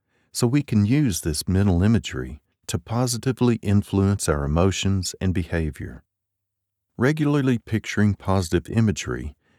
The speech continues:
can ensure more benefits by making us more skilled at it. In research, optimism is linked to how vivid people's positive future imagery is. In the next activity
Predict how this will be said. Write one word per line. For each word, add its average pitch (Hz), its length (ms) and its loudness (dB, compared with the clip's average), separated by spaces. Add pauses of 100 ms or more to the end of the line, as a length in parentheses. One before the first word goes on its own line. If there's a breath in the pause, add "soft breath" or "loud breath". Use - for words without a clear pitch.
(140)
can 107 140 2
ensure 120 420 2
more 113 300 4
benefits 104 760 0
by 104 180 0
making 143 440 0
us - 200 -2
more 110 220 4
skilled 85 580 2
at 58 180 -6
it. - 220 -10 (1000)
In 73 140 -2
research, 78 640 0 (260)
optimism 82 680 0
is 82 180 -2
linked 113 300 0
to 101 100 -4
how 123 200 0
vivid 107 520 0
people's 110 400 -2
positive 127 640 -2
future - 520 -2
imagery 87 540 0
is. 71 420 -4 (960)
In 110 120 4
the 113 80 4
next 131 340 -2
activity 104 640 0